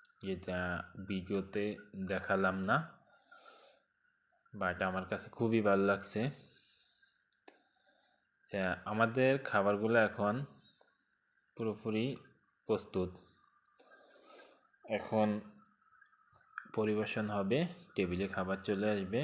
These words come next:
ফ্যামিলির সবাই অপেক্ষা আছে খাবার কখন আসবে। মাছ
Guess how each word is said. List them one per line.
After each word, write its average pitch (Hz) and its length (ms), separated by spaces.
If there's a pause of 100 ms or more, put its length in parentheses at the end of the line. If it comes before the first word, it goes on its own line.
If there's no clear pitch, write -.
(220)
ফ্যামিলির 95 480
সবাই 98 300 (1500)
অপেক্ষা - 400 (100)
আছে 123 200 (180)
খাবার 90 280 (120)
কখন 95 280
আসবে। 87 300 (2250)
মাছ 101 240